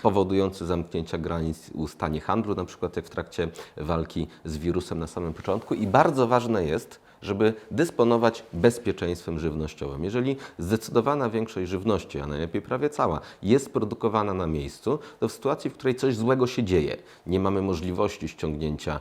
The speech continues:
żywności z innych państw, na przykład wybucha wojna, kryzys czy nie wiadomo co jeszcze, to my w tym momencie jesteśmy bezpieczni. Nie boimy się tego, że Polacy będą umierali z głodu, nie boimy się tego, że nie będziemy mieli co jeść i z tego powodu Polska będzie musiała wykonać jakieś,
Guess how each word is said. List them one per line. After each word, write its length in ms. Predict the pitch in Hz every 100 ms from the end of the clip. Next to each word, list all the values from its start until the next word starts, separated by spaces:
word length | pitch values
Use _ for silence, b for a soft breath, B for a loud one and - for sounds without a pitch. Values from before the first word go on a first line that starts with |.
| B B
żywności 480 | 76 80 80 - 80
z 100 | 73
innych 220 | 78 73
państw, 260 | - 92 -
na 60 |
przykład 200 | 82 76
wybucha 340 | 73 76 - 80
wojna, 340 | 78 78 69
kryzys 380 | - 80 71 67
czy 140 | -
nie 100 | 71
wiadomo 340 | 71 71 71 69
co 120 | -
jeszcze, 340 | 69 - - B B -
to 120 | 120
my 140 | 143
w 60 | 156
tym 140 | 131
momencie 380 | 120 113 120 107
jesteśmy 360 | 95 104 - 92
bezpieczni. 560 | 92 - 82 - - B B
Nie 200 | 98 135
boimy 420 | 160 143 139 131 117
się 200 | 101 92
tego, 440 | 82 76 85 131 B -
że 140 | 82
Polacy 360 | 90 95 101 -
będą 280 | 92 92 87
umierali 420 | 87 87 85 80
z 80 | 78
głodu, 260 | 85 101
nie 160 | 107 110
boimy 420 | 98 98 120 110
się 200 | - 80
tego, 240 | 90 101 95
że 100 | 87
nie 80 |
będziemy 300 | 85 85 92
mieli 260 | 90 85 82
co 140 | -
jeść 260 | 80 107 -
i 60 | -
z 60 |
tego 260 | - 110 98
powodu 380 | 92 87 98 92
Polska 360 | 85 80 -
będzie 220 | 78 78
musiała 280 | 76 - 80
wykonać 460 | 76 76 78 76 -
jakieś, 280 | 67 71